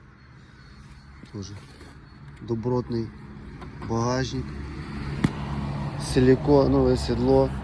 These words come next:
дуже зручне, під любу задницю при-,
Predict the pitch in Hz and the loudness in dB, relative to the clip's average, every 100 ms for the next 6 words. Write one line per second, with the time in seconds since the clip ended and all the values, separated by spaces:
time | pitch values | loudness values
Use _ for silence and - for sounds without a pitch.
0 | - 113 131 120 117 123 120 - 127 127 | -8 2 4 4 2 -2 -2 0 2 2
1 | - 120 117 127 120 131 123 127 127 123 | -2 -2 0 0 2 2 4 4 4 2
2 | 120 131 123 - - - - - - - | -2 -6 -8 -8 -12 -10 -10 -12 -12 -8
3 | 127 | -6